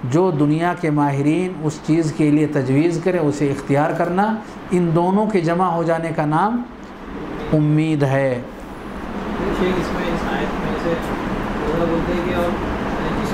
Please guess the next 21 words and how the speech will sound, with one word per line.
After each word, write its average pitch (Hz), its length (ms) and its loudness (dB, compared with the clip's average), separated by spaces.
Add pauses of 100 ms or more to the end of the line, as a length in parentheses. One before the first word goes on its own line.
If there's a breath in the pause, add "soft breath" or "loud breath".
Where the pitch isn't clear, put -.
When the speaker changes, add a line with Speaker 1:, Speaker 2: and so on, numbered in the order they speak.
Speaker 2:
کو 190 80 0
اللہ 170 400 0
سے 185 60 0
ملاقات 165 520 0
کی 185 60 2
امید 165 320 2
ہے 117 80 -2 (640)
تو 165 100 -2
اس - 120 -4
کے 196 60 4
لیے 190 160 4
دو 180 180 2
کام 165 200 0
بتایا - 220 -2
گیا - 280 -2
ہے۔ - 60 -2 (560)
ایک - 220 -2
تو 185 240 0 (380)
نیکی 180 360 2
کے 202 60 2 (100)
کام 175 180 0